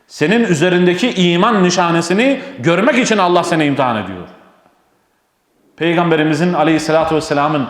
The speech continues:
makamına kim erişebilir? Musa aleyhisselamın makamına kim erişebilir? Bu kadar sıkıntıya rağmen, "Ya Rabbi senin davana canımız feda olsun." dediler. Ve kardeşlerim bizim de buradaki işimiz nedir? Mesela okuduğum ayet,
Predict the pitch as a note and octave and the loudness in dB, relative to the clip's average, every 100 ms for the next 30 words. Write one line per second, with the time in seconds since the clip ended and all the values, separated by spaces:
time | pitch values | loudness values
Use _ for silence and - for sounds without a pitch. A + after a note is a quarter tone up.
0 | - - C3+ D#3+ D#3+ D3+ D3 D3 B3 G#3 | -10 -6 -2 0 0 0 0 -2 -2 0
1 | C#3 - G2 E2+ - - - _ _ _ | 0 -2 -6 -8 -16 -20 -20 _ _ _
2 | _ _ _ _ _ _ _ _ C#3+ D#3+ | _ _ _ _ _ _ _ _ -6 -2
3 | G#3 G3+ F3 F3 F3 E3+ F3 D#3+ D#3+ E3+ | 0 2 0 0 0 0 0 0 0 0
4 | E3 E3 D3+ C4+ G#3 D3 C#3+ A2 G#2 - | 0 -2 -2 -2 0 -2 -4 -8 -12 -18
5 | - _ _ _ A3 B3 G#3+ F3+ - F3+ | -20 _ _ _ -2 0 0 0 0 0
6 | F#3 F#3 A3 G3+ F3+ G3 C4+ B3+ - - | 0 2 2 2 0 0 -2 -4 -10 -16
7 | - - D#3 - F#3 F#3 - F3+ G3 F#3 | -16 -2 2 2 2 0 0 0 0 2
8 | E3+ F3 F3+ F#3 F#3 E3 G3 B3 - F3 | 2 2 2 0 0 0 2 0 2 2
9 | E3+ C#3+ C3 A#2 G2+ F2+ D#2 - - _ | 2 2 0 -4 -4 -8 -14 -20 -20 _
10 | _ _ _ _ _ _ F#3 F#3+ F3+ F3 | _ _ _ _ _ _ -2 0 0 0
11 | F3+ F3 F3 D#3+ G3+ G#3 F3+ G#3 F#3 F3+ | 0 0 2 2 2 2 2 2 0 0
12 | G3+ A3+ A3 - - F#3 - F#3+ E3+ E3+ | 0 -2 -6 -14 -10 -6 -2 0 2 2
13 | G3+ F3+ F3 F3 E3+ E3+ E3+ E3+ D#3+ E3 | 2 2 0 0 2 2 0 0 0 2
14 | E3+ D#3+ D#3 D#3+ - | 2 2 2 0 -4